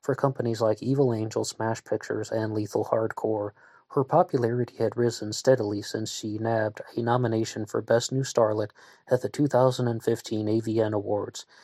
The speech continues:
She scored a nomination for Female Performer of the Year in two thousand sixteen and seventeen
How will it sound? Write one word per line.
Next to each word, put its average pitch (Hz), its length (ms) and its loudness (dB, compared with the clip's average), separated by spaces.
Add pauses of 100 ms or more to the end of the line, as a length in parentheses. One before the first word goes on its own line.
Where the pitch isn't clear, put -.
(140)
She 131 160 -2
scored 156 300 2
a 147 60 6
nomination 110 600 -2
for 107 160 -6
Female 117 400 0
Performer 117 480 0
of 117 140 0
the 110 80 -4
Year 107 240 0
in 104 80 -4
two 120 160 -2
thousand 110 420 0
sixteen 107 460 -4
and 107 200 -6
seventeen 107 720 -2